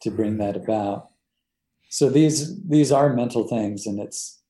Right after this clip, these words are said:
Speaker 1: it's the power of thought and, and becoming clear on what we want and creating that
Speaker 2: Mm-hmm.
Speaker 1: plan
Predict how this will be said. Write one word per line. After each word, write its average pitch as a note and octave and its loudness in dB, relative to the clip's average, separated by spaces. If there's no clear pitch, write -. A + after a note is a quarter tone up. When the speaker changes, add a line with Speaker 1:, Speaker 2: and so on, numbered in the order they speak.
Speaker 1:
it's A2+ -4
the A2 -14
power G#2+ -2
of G2+ -4
thought A2 -2
and, F#2+ -8
and G2+ -6
becoming G2+ -8
clear B2 0
on A2+ -2
what A2 -4
we A2 0
want G#2+ -4
and G2+ -10
creating G#2+ 0
that G2 -8
Speaker 2:
Mm-hmm. C3+ 0
Speaker 1:
plan G#2 -2